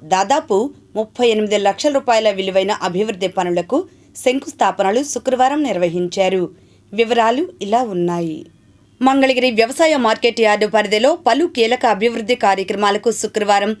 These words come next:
భూమి పూజ నిర్వహించారు. మార్కెట్ యార్డు కమిటీ ఆధ్వర్యంలో చేపట్టనున్న ముప్పై ఏడు లక్షల డెబ్బై వేల విలువైన అభివృద్ధి పనులకు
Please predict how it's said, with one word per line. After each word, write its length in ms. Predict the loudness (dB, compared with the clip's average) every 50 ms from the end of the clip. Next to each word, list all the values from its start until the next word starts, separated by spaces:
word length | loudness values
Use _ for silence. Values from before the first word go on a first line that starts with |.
| -12 -20 -20 -20 _ -10
భూమి 300 | 0 0 2 2 2 0
పూజ 240 | 0 0 0 2 2
నిర్వహించారు. 960 | 2 2 2 0 0 0 -2 -2 -2 -4 -4 -2 0 0 0 0 0 -4 -4 -8 -14 -20 -20 _ _ _ -2
మార్కెట్ 380 | -2 -2 0 -2 -4 -4 0
యార్డు 260 | 0 0 2 0 0 -2
కమిటీ 380 | -2 -2 -2 -2 0 0 2
ఆధ్వర్యంలో 540 | 2 2 2 0 -2 -2 0 0 0 0 -2
చేపట్టనున్న 840 | -2 0 -2 -2 0 0 -2 -2 -2 -2 -2 -2 0 0 0 -2 -2 -6 -14 _ -20 _ _ _ _
ముప్పై 320 | -6 -6 -4 -2 -2 0 2
ఏడు 240 | 2 2 2 0
లక్షల 420 | 0 0 -2 -2 -2 0 2 2 2
డెబ్బై 400 | 2 0 -2 -2 -2 -2 -2 0
వేల 240 | 0 2 2 2 0
విలువైన 400 | 0 -2 0 0 0 0 0 -2
అభివృద్ధి 540 | -2 -4 -4 -4 -4 -6 -6 -8 -8 -8
పనులకు 560 | -4 -2 -2 0 0 0 -2 -2 -2 -2 -2